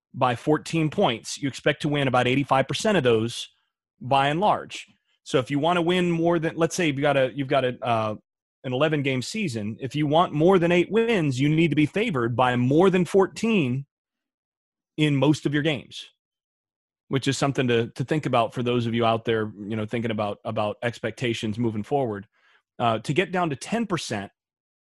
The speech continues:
you get to the se-, uh, to the seventeen point mark. Once you're favored by seventeen or more, you drop un-, you drop into the single digits. So that's really, and,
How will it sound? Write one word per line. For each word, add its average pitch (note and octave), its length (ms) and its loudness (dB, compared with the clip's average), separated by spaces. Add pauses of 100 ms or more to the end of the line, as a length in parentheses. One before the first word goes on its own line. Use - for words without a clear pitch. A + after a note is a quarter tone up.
(720)
you B2+ 100 -2
get C3 140 0
to C3+ 80 -8
the B2+ 80 -4
se-, D#3 260 0
uh, D3 120 -2
to C3 160 -10
the C3 60 -6
seventeen D#3+ 640 -2
point B2+ 300 -4
mark. G#2+ 380 -2 (420)
Once D#3+ 340 0
you're G3 100 4
favored F3 360 0
by C#3+ 120 4
seventeen D#3 640 -2
or E3 60 0
more, F3+ 320 -2 (640)
you C3+ 140 -2
drop C3+ 320 2
un-, D3+ 200 -2
you C3+ 120 -4
drop C#3 260 2
into C#3 160 -4
the C3 80 -4
single B2+ 300 -4
digits. G#2 540 -10 (1160)
So B2+ 220 -2
that's E3+ 340 0
really, F#3 340 0
and, D3 160 -4